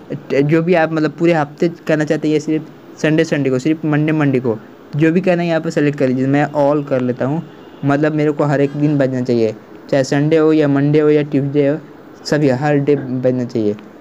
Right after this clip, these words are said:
फिर उसके बाद सेव पर click कर दीजिए, ये आपका तैयार। अब चलिए मैं cut के देख लेता हूँ,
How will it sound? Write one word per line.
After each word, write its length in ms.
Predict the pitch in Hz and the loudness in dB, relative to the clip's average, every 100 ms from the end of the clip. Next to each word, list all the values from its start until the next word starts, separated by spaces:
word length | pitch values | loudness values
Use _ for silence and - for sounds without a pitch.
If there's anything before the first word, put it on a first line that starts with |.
| - - | -6 0
फिर 80 | |
उसके 200 | 147 147 | 0 2
बाद 140 | 156 147 | -2 0
सेव 220 | 151 143 | -4 0
पर 80 | 139 | -4
click 300 | 139 131 127 | -2 -4 -2
कर 100 | 120 | -2
दीजिए, 300 | 117 127 170 - - - - | 0 0 0 -2 -18 -20 -4
ये 140 | 139 139 | 0 2
आपका 300 | 127 - 123 | 2 -2 -4
तैयार। 360 | 135 123 107 | 0 0 0
अब 140 | 90 117 | 0 -2
चलिए 260 | 170 175 | 2 2
मैं 120 | 175 175 | 0 0
cut 220 | 156 151 | -2 0
के 100 | 160 | 0
देख 180 | 147 151 | 0 0
लेता 180 | 147 | 0
हूँ, 180 | 143 165 | 0 -2